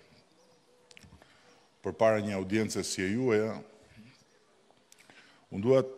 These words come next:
të nënvizoj edhe diçka tjetër. Ne flasim për vaksinat dhe për vaksinimet.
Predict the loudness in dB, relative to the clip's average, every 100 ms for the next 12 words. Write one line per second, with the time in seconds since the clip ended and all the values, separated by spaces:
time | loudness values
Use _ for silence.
0 | -18 -14 -2 2 4 2 -2 -8 -8 -4
1 | -2 0 -2 -4 -12 -20 -20 _ _ _
2 | _ _ _ -20 _ _ _ -4 -2 -2
3 | -6 -4 -4 -4 -8 -10 -16 -20 -20 -20
4 | -20 -20 -20 -20 -18 -6 -4 0 0 0
5 | -4 -6 -4 -4 -6 -6 -8 -6 -6 -6
6 | -8 -8 -10 -12 -12 -12 -14